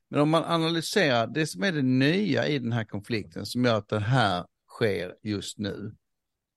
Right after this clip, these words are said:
det är ju att Irans inträde i konflikten som ti-, hittills har varit huvudsakligen via Hizbollah och, och lite till. Men, men det är ändå ett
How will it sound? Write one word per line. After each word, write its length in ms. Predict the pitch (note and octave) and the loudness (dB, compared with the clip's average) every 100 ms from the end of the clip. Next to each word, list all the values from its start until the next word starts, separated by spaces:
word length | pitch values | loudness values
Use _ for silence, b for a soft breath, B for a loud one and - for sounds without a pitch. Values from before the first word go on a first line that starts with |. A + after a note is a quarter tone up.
| _ | _
det 100 | D#3 | 2
är 260 | D3 D#3 D3+ | 4 4 4
ju 240 | B2 A2+ - | 4 2 -2
att 220 | B2 A#2 - _ _ _ | -6 -6 -8 _ _ _
Irans 680 | C3 C3 E3+ A2+ G2 G2+ - | -4 0 4 4 0 -4 -4
inträde 720 | - D#3+ D#3+ - C3 G1+ - - - | 0 0 0 -2 0 0 -6 -8 -2
i 280 | B2 G2+ - _ _ - | -2 -2 -6 _ _ -10
konflikten 600 | G2+ - G#2+ - - - | -8 -4 -6 -6 -16 -16
som 260 | - A2 - _ _ _ | -6 -6 -6 _ _ _
ti-, 220 | C#3 C#3+ B2+ | 2 2 4
hittills 640 | D3+ G#2 - G#2+ G#2+ - b b b b _ _ _ | 2 2 -2 -2 -4 -10 b b b b _ _ _
har 140 | B2 A#2 | 0 6
varit 440 | C#3 A#2 G2+ - | 6 6 2 -4
huvudsakligen 880 | B2 D3 B2 G#2+ C#3 A#2+ - G#2+ G2 | 0 0 0 -2 2 2 0 -4 -2
via 240 | A2+ G#2 F#2 | 0 0 0
Hizbollah 960 | F#2+ - D3+ D3 C#3+ C#3 C3 C3 C3 | -6 -4 4 6 6 6 4 4 2
och, 380 | B2+ A#2+ A2+ - | 2 0 0 0
och 100 | A#2+ | -2
lite 300 | A2+ A2+ - | -2 -6 -6
till. 200 | G2 F2+ b b - | -8 -8 b b -2
Men, 200 | C3+ C3 | -2 0
men 140 | D3 | 0
det 160 | F#3+ G3+ | 2 4
är 80 | F#3+ | 2
ändå 260 | F3+ D#3+ | 4 4
ett 160 | C3 | 4